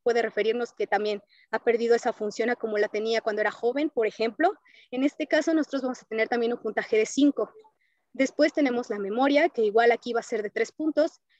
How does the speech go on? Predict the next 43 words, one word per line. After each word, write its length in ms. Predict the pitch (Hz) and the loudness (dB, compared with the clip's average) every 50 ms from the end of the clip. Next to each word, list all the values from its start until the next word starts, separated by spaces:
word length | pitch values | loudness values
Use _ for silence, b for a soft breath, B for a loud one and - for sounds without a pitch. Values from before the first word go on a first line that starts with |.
| _ _ | _ _
y 120 | - 254 254 | -8 -2 0
luego 280 | 254 254 254 285 294 - | 2 2 4 4 2 2
el 100 | 233 220 | 2 0
lenguaje 360 | 208 214 208 226 220 - 240 | 0 0 0 -2 0 0 0
y 40 | 240 | -2
la 80 | 226 220 | -2 -2
construcción, 560 | - 233 247 - 277 - - 339 339 311 - _ _ _ _ _ _ _ _ _ | -2 -6 -6 -6 -8 -6 -4 -2 -2 -2 -4 _ _ _ _ _ _ _ _ _
en 120 | 240 240 | -6 -4
el 100 | 247 240 | -4 -2
cual 160 | - 269 262 262 | 0 0 0 0
nosotros 320 | 254 - - - 320 - | 0 -4 -8 -8 -6 -4
también 320 | - 254 247 240 226 208 - _ _ | -2 -2 0 0 -2 -2 -6 _ _
le 120 | 226 220 | -2 0
vamos 220 | 214 240 262 277 - | 2 2 2 -2 -4
a 40 | |
hacer 160 | 254 - 262 254 | -4 -2 0 0
una 120 | 269 262 | 0 0
serie 220 | - - 277 269 | 0 2 2 2
de 60 | 277 - | 0 0
preguntas 580 | 294 302 302 320 320 - 302 339 381 - - _ _ _ _ _ _ _ _ | -2 -2 0 0 0 0 0 0 0 -2 -6 _ _ _ _ _ _ _ _
o 180 | - 277 330 359 | 0 4 4 4
le 100 | 330 247 | 4 4
vamos 260 | 240 247 262 254 - | 0 -2 -4 -6 -8
a 100 | 226 - | -4 -2
pedir 280 | 226 208 233 240 - - | 0 2 2 2 2 0
una 200 | - 247 240 233 | 0 0 -2 -2
serie 300 | - - 240 214 226 214 | 0 0 0 2 2 2
de 100 | 208 214 | 2 2
acciones, 580 | 214 214 - - - 302 294 285 349 403 - _ _ _ _ _ | 0 0 0 0 2 2 4 2 2 0 -4 _ _ _ _ _
las 120 | - 233 - | -4 -2 -2
cuales 220 | - 240 233 - | 0 -2 -2 -2
él 100 | 247 214 | -2 -4
tiene 200 | - 247 233 240 | -2 -4 -4 -4
que 100 | - 254 | -4 -4
realizar, 400 | 247 269 277 294 285 - 349 339 - - _ _ _ _ _ _ _ _ _ | -4 -2 -2 -2 0 2 2 0 0 -4 _ _ _ _ _ _ _ _ _
y 100 | - 302 | -6 -4
se 140 | - 339 330 | -2 0 0
mide 260 | 320 311 320 320 339 | 0 0 0 0 0
de 100 | 302 254 | 0 -2
un 100 | 240 254 | -2 -4
puntaje 440 | - - 240 - - 240 - - 214 | -8 -12 -8 -6 -6 -6 -4 -6 -8
de 140 | 190 196 190 | -8 -6 -4
dos, 380 | 196 240 277 311 359 381 - | 0 2 4 4 2 2 -2